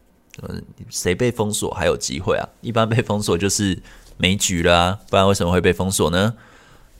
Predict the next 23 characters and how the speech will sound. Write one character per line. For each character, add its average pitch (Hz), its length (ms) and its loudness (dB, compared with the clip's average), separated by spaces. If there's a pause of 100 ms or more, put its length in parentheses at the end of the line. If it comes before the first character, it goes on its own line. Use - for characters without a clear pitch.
贝 110 200 4
克 107 200 4
有 92 120 2
什 92 160 -4
么 92 80 -4
副 101 220 -4
业 104 180 4
吗？ 87 360 0 (720)
呃， 98 460 2
其 120 180 -6
实 135 80 -6
没 131 140 -4
什 127 100 -4
么 98 80 2
副 107 220 0
业， 85 320 4
其 - 120 -4
实 98 160 0
就 104 120 -2
是 113 100 -2
做 110 180 2
YouTube 101 380 0
嘛， - 300 -4